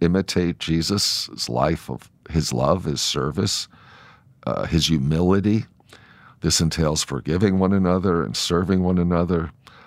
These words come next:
loving one another as he has loved us. Um, notice at the Holy Thursday Mass, when the priest washes the feet of twelve people,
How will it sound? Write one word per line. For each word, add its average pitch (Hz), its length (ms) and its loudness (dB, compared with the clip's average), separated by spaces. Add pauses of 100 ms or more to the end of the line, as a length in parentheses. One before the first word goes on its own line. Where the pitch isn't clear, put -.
(100)
loving 98 380 4
one 95 160 4
another 87 600 2 (100)
as 78 360 2
he 82 120 2
has 78 220 -2
loved 71 360 -4
us. 82 420 -2 (1120)
Um, 92 180 0
notice 131 400 6
at 95 140 2
the 87 240 2 (180)
Holy 98 320 2
Thursday 80 520 0
Mass, 80 600 0 (1080)
when 92 240 6
the 82 120 4
priest - 480 2
washes 85 640 2
the 71 120 -4
feet 85 380 0
of - 140 -2
twelve 76 440 -2
people, 76 480 0